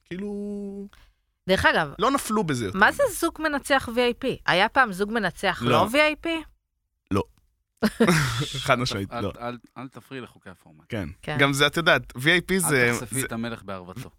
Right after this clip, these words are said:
Speaker 1: וי איי פי זה מושג מאוד, מאוד, מאוד רחב.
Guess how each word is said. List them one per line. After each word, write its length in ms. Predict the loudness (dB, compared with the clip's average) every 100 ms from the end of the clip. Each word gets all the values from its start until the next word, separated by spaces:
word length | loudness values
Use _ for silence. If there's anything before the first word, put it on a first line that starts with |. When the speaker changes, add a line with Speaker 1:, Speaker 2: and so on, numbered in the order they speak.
| _
Speaker 1:
וי 120 | 0
איי 80 | 0
פי 140 | 0 -4
זה 240 | -2 -2
מושג 380 | -2 -2 -4 -6 -8
מאוד, 1040 | -10 -10 -12 -10 -8 -8 -6 -6 -6 -8
מאוד, 220 | -6 -4 -2
מאוד 260 | -2 -2
רחב. 360 | -2 -2 0